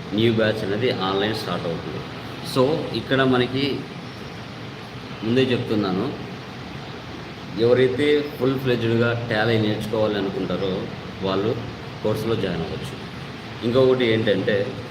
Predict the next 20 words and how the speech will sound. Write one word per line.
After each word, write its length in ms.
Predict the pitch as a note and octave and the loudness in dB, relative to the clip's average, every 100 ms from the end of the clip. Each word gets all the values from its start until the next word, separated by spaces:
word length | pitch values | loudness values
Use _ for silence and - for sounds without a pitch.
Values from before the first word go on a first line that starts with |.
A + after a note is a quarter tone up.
| - | -2
ఇంట్రెస్ట్ 480 | G#2+ A#2 C3 C#3 A#2+ | 0 2 2 0 0
ఉన్న 120 | A#2+ | 0
వాళ్ళు 240 | G#2+ G#2 G2 | 2 2 2
మాత్రమే. 580 | F#2 F#2 - F2+ E2+ F2 - - - | 2 0 0 -2 -2 -4 -6 -8 0
టైంపాస్ 560 | G#2+ B2 A#2+ B2+ B2 | 2 2 0 -2 0
నేర్చుకోవాలనుకుంటే, 1120 | A2+ G2+ - G2+ F#2+ F#2 E2+ F2 E2+ G#2 F#2+ B2 - - - - | -2 -2 -2 -2 0 0 0 -2 0 2 2 -4 -8 -10 -10 -2
YouTube-లోనే 600 | A2 A#2 B2+ A#2 B2 A#2+ | 2 4 2 4 2 2
మన 180 | A2+ G2 - | 0 0 -2
కంటెంట్ 360 | F#2 F2+ F#2 F2 | -2 0 0 0
ఉంటుంది, 340 | E2+ F2 G2 A2 F#2 | -2 -2 0 -2 -2
నేర్చుకోవచ్చు. 840 | F2+ - F2+ E2 - - - - | -2 -2 -4 -4 -6 -8 -10 -4
"సార్, 280 | A#2+ B2 A2+ | 0 0 0
నేను 220 | A#2 G#2 | 0 0
జాబ్‌కి 360 | F#2 G2 G#2 A2 | 0 -2 0 2
వెళ్ళాలి, 480 | G#2+ F#2+ F2+ F2+ F2+ - - - - - | 4 4 2 0 -2 -4 -10 -10 -12 -4
హండ్రెడ్ 300 | F#2+ G#2+ G2+ | 0 2 2
పర్సెంట్ 280 | G#2 A#2+ A2+ | 0 0 0
నేను 140 | G2+ | 0
జాబ్ 380 | F2+ F#2+ G2 - | 0 0 -2 -2
చేయాలి, 380 | G2 F#2+ F2 | 0 0 0